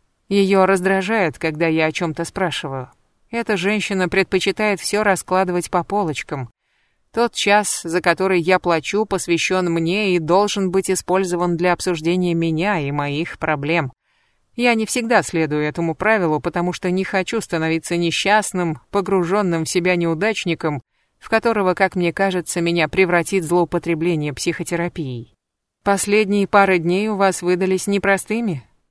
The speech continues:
Она берёт свой блокнот и подвигает к себе карандаш. Сапфир никогда не держит карандаш в руке, а просто время от времени берёт его со стола, что-то записывая в блокноте.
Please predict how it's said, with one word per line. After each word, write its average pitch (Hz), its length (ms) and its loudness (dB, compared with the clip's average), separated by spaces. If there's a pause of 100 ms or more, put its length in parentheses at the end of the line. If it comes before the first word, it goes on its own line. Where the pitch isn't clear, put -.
(140)
Она 185 260 2
берёт 175 280 2
свой 180 220 0
блокнот 170 540 -2
и 170 80 0
подвигает 160 640 0
к - 80 -10
себе 151 340 -2
карандаш. 170 680 -6 (460)
Сапфир 190 640 -2 (240)
никогда 208 500 2
не 151 140 -2
держит 165 340 0
карандаш 175 480 -2
в 160 40 -10
руке, 175 380 -2
а 147 80 -2
просто 202 440 -2
время 170 320 0
от 143 100 -6
времени 180 400 0
берёт 165 360 0
его 160 200 0
со 175 160 -4
стола, 175 520 0 (260)
что-то 208 320 -2
записывая 160 580 -2
в 139 60 -8
блокноте. 160 680 -6